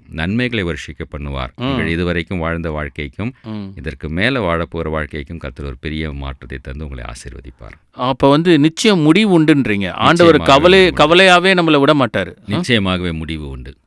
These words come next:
Speaker 2: ஆ.
Speaker 1: உன் நம்பிக்கை வீண் போகாது.
Speaker 2: ஓ, அப்ப வந்து ப-, ப-, இப்ப கவலைப்பட்டுட்டு இருக்கவங்க எல்லாருக்கும் வந்து நிச்சயமா ஒரு முடிவு இருக்குன்னு நம்ம சொல்லலாமா?
Speaker 1: கண்டிப்பா முடிவு உண்டுங்க.
Speaker 2: ஆ.
Speaker 1: உங்களுடைய வாழ்க்கையின் முடிவில்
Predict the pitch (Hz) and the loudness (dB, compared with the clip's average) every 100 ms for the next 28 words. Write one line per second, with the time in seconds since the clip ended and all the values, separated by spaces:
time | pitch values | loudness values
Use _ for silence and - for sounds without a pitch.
0 | _ - 127 151 95 95 90 92 92 78 | _ -12 -4 -2 -2 -2 -4 -4 -4 -4
1 | 78 71 69 65 65 67 - _ _ 127 | -6 -8 -14 -14 -16 -18 -20 _ _ 4
2 | 123 90 - _ _ 113 123 139 170 175 | 6 4 -8 _ _ -6 0 0 4 4
3 | 151 135 123 104 110 110 107 107 107 113 | 4 4 0 -2 -4 -2 -4 -8 -12 -6
4 | 120 - - 151 175 170 160 160 147 143 | -4 -2 4 8 8 6 4 2 0 0
5 | 147 139 127 139 160 160 170 147 147 160 | 0 2 2 6 4 4 0 0 0 0
6 | 131 117 110 127 - 160 147 127 123 135 | 2 0 -4 -6 -4 0 0 0 0 2
7 | 139 127 - 127 113 104 98 95 95 90 | 2 0 -2 -4 -4 -4 -6 -8 -10 -6
8 | 110 107 92 92 143 143 104 110 113 120 | -4 -4 -6 -6 -8 -6 0 2 2 0
9 | 107 95 101 95 87 85 82 87 135 147 | -2 -2 -2 -2 -4 -4 -6 -6 -6 -8
10 | 110 85 87 85 95 98 104 95 90 90 | -8 -4 -4 -2 -2 -2 -2 -2 -2 -2
11 | 98 | -4